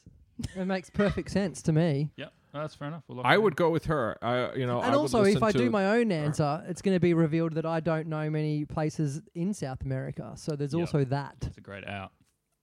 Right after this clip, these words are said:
Speaker 3: Foreign currencies and, you know, what the width of a rump of a alpaca, uh, should be that is good for breeding and when they're in heat. That's what, that's the things that I would listen to. Uh,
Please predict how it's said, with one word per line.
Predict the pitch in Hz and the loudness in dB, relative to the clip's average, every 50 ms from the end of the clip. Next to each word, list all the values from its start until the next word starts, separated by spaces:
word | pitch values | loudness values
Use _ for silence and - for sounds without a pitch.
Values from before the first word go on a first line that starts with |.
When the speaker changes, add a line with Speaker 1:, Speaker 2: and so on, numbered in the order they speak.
| _ _ | _ _
Speaker 3:
Foreign | 160 170 180 185 190 202 185 | 0 2 2 2 2 0 -2
currencies | - - 175 160 156 165 165 - - - 170 156 165 160 - | -4 -2 -2 -2 -2 -2 -4 -4 -4 -2 -2 -2 -2 -4 -6
and, | - 135 135 127 127 127 123 120 - - _ _ - - - - - | -8 -6 -6 -6 -6 -6 -8 -10 -12 -16 _ _ -20 -20 -20 -18 -12
you | 123 123 | -10 -8
know, | 117 117 120 107 - - | -6 -6 -8 -8 -10 -8
what | 104 113 123 127 - _ | -4 -2 -2 -2 -2 _
the | - 110 | -10 -8
width | 110 117 120 117 - - | -6 -4 -6 -6 -6 -6
of | 131 131 110 110 | -6 -4 -2 -2
a | 104 | -2
rump | 98 104 117 120 120 123 - - - - | -2 -2 -2 -4 -4 -6 -8 -12 -8 -6
of | 120 104 107 | -6 -4 -2
a | 107 104 98 92 101 - _ _ _ _ _ _ _ _ _ _ _ 113 | -2 -2 -4 -4 -6 -10 _ _ _ _ _ _ _ _ _ _ _ -4
alpaca, | 101 98 - - - 131 120 113 - 120 107 98 - - _ _ | -4 -4 -4 -4 -4 -4 -4 -6 -6 -8 -10 -10 -10 -14 _ _
uh, | - 110 - - | -8 -8 -8 -6
should | 120 - - 123 107 92 - | -8 -8 -6 -6 -8 -8 -6
be | - 120 120 117 110 110 117 120 - - | -6 -4 -4 -4 -4 -6 -8 -10 -12 -14
that | - - 98 107 104 101 | -14 -10 -8 -6 -6 -6
is | 104 - | -6 -6
good | - 127 123 107 - | -6 -6 -6 -6 -6
for | - 107 98 | -6 -8 -8
breeding | 90 - - 120 123 123 113 113 113 | -8 -8 -8 -6 -4 -4 -4 -4 -6
and | 107 95 98 | -6 -6 -6
when | 107 110 110 | -6 -6 -6
they're | 110 101 98 95 | -6 -6 -6 -6
in | 92 | -8
heat. | 90 - - 117 110 104 - - - | -10 -10 -10 -8 -8 -8 -8 -10 -10
That's | - 110 113 95 - - | -6 -6 -6 -6 -8 -12
what, | - - 104 82 85 - | -14 -12 -10 -10 -8 -8
that's | - 113 110 - - - - _ _ _ _ _ _ _ | -8 -10 -10 -10 -14 -18 -20 _ _ _ _ _ _ _
the | 110 113 110 - 82 - - | -12 -12 -12 -12 -16 -20 -10
things | - 120 120 123 104 | -8 -6 -6 -4 -4
that | 117 104 95 | -4 -4 -4
I | 101 113 | -4 -4
would | 110 101 101 | -6 -6 -8
listen | 110 120 117 - - - 107 101 | -6 -6 -6 -6 -6 -8 -10 -10
to. | - - 117 98 85 87 101 - _ _ _ _ - - _ _ _ _ _ - | -8 -6 -6 -4 -4 -6 -8 -12 _ _ _ _ -20 -20 _ _ _ _ _ -14
Uh, | - 78 73 67 60 | -10 -10 -8 -10 -10